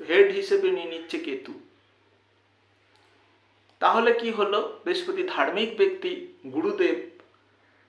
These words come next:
তাহলে সেই কেতু যখন বৃহস্পতির সাথে যুক্ত হয়ে যাচ্ছে, তাহলে সে একটা সন্ন্যাসী, একটা ধার্মিক ব্যক্তি, একজন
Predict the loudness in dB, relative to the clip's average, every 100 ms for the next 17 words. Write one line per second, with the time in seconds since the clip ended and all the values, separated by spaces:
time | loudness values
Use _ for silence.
0 | _ 2 4 2 -2 0 2 2 0 0
1 | 0 0 2 2 2 2 4 4 2 -2
2 | -2 -4 -2 2 2 0 -2 -2 0 0
3 | 0 -2 -2 -2 -2 -4 -12 -20 _ _
4 | _ _ _ _ _ _ _ _ _ _
5 | _ 2 4 4 2 -8 -20 _ _ _
6 | _ _ -20 -2 0 0 0 4 4 4
7 | 0 -2 -6 -12 -16 -14 -6 -6 -4 0
8 | 0 0 0 0 -2 -2 -6 -6 -8 -18
9 | _ _ _ -4 -2 -2